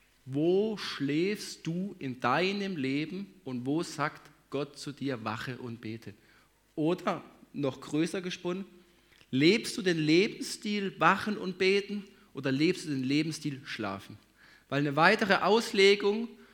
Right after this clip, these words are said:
von Wachen und Beten ist Anfechtung und Verführung.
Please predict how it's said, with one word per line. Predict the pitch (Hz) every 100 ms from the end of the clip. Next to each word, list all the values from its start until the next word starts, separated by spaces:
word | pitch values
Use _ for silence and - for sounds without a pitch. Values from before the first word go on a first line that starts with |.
| _ _ _
von | 165 160
Wachen | 185 - 170
und | 147
Beten | 160 180 185
ist | - 202 208 - - _ _ _ _ _
Anfechtung | 160 185 180 165 160 143
und |
Verführung. | 143 131 - 123 110 104 98